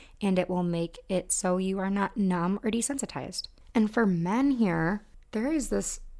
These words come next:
stamina cream. It's called Max Size, but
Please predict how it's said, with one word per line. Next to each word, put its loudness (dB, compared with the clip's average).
stamina 2
cream. -4
It's -8
called 0
Max 2
Size, -4
but 2